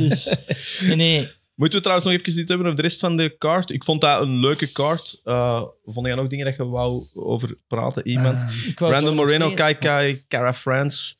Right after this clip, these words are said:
Speaker 2: T K O. Ja, Brandon Moreno, wel terug, eh,
Speaker 3: ik vond,
Speaker 2: relevant.
Speaker 3: ja, ik vond, eh,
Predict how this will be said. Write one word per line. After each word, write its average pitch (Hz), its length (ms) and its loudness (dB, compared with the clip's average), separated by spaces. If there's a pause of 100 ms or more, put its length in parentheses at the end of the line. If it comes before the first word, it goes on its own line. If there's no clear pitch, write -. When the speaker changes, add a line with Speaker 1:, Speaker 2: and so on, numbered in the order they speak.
(320)
Speaker 2:
T 127 140 0
K - 60 -2
O. 123 440 2 (100)
Ja, 110 320 -2 (200)
Brandon 113 300 -2
Moreno, 107 440 -2
wel 110 200 -2
terug, 113 280 -6
eh, 107 300 0
Speaker 3:
ik 92 60 -6 (240)
vond, 165 160 4
Speaker 2:
relevant. - 40 -10
Speaker 3:
ja, 175 180 4
ik 147 100 2
vond, 151 320 0
eh, 127 640 2